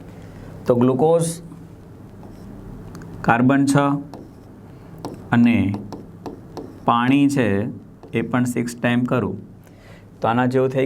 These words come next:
ગયું સી એક્સ એચ ટુ ઓ વાય, સી સિક્સ એચ ટુ ઓ સિક્સ. તો આ સામાન્ય સૂત્ર કોની સાથે બંધ બેસે છે? તો કે ગ્લુકોઝ સાથે. ઓકે, પણ આપણી પાસે ઓર્ગેનિક,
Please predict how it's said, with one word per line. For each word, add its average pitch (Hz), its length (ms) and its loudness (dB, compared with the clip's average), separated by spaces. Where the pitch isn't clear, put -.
ગયું 143 180 0
સી 127 120 2
એક્સ 127 260 -4
એચ 113 160 -4
ટુ 120 220 -4
ઓ - 100 2
વાય, 110 180 -4
સી 117 120 2
સિક્સ 120 260 -2
એચ - 140 -12
ટુ 113 160 0
ઓ 113 140 -2
સિક્સ. 110 260 -6
તો 170 80 6
આ - 20 0
સામાન્ય 165 520 4
સૂત્ર 156 300 0
કોની 151 300 2
સાથે 151 260 0
બંધ 143 400 4
બેસે 139 240 0
છે? 135 140 -4
તો 156 180 -4
કે 170 160 -2
ગ્લુકોઝ 143 500 0
સાથે. 101 260 -8
ઓકે, 123 180 2
પણ - 220 2
આપણી 180 360 2
પાસે 151 320 0
ઓર્ગેનિક, 139 460 0